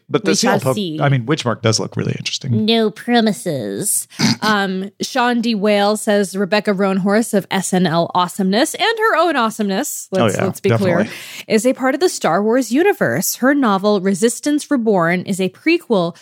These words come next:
Speaker 2: to Star Wars The Rise of St-, Skywalker.
Speaker 1: I,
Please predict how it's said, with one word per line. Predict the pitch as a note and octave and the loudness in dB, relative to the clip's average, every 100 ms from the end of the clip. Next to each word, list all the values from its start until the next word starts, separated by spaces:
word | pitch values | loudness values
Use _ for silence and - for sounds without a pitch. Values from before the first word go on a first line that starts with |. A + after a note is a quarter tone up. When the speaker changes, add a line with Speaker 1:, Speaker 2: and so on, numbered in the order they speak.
| - | -8
Speaker 2:
to | G3 | -8
Star | - F#3 F#3 | -2 2 2
Wars | F#3 F#3+ F#3+ | 2 2 0
The | - F3+ | -2 -2
Rise | E3+ D#3 E3 - | 0 0 -2 -4
of | E3+ | -10
St-, | - - - - | -10 -10 -10 -10
Skywalker. | - - D3+ F3 E3 - - - - | -12 -4 -2 0 0 -2 -6 -12 -12
Speaker 1:
I, | - E3 | 0 0